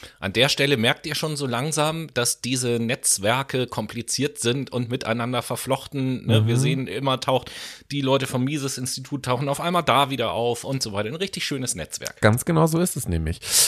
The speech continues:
Speaker 2: So am Aufbau dieser Alternativen, zum Beispiel C D Prospera, von dem Tobi vorhin sprach, der Privatstadt, die natürlich auf Roatán in Honduras gebaut wird,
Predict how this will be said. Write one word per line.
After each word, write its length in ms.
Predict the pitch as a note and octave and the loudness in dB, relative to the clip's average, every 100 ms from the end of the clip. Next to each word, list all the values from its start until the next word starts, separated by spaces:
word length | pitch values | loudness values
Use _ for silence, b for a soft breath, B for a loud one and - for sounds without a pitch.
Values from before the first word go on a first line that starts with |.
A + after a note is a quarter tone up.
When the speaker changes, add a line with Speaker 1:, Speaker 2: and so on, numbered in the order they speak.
| - | 6
Speaker 2:
So 220 | A#2+ A#2+ | 8 8
am 160 | A2+ G#2 | 8 8
Aufbau 560 | B2 F3 - C3+ C#3 | 8 8 10 12 12
dieser 320 | C3 A#2+ A2+ | 10 8 8
Alternativen, 680 | G#2+ A#2+ A#2 A2 - D#3 D3+ | 8 8 8 6 2 2 2
zum 160 | - A2+ | 4 8
Beispiel 720 | G#2+ - - G#2+ G#2+ G#2 - | 8 8 8 12 10 8 2
C 180 | - A2 | 4 6
D 100 | G2+ | 6
Prospera, 600 | - F2+ - G#2+ C#3+ G3 | 6 4 6 8 10 8
von 160 | - A2 | 8 4
dem 180 | G2 | 4
Tobi 300 | - F#2+ F2+ | 4 4 4
vorhin 280 | F2+ B2 B2+ | 4 6 6
sprach, 420 | C#3 - C3+ D3+ | 4 4 6 6
der 140 | C#3+ G#2 | 6 0
Privatstadt, 640 | - F2+ G#2+ C3+ B2 A2 | 2 6 8 8 4 4
die 140 | G#2 F#2+ | 2 2
natürlich 360 | F#2 F#2 F2+ | 4 4 4
auf 220 | F#2 F2 | 2 2
Roatán 400 | E2+ E2 - F3 | 2 4 6 6
in 100 | E3+ | 6
Honduras 540 | A2+ G2+ C#3 G3+ D#3 - | 6 6 6 6 6 2
gebaut 400 | C3+ B2 A#2+ - | 4 8 8 8
wird, 140 | A2 | 4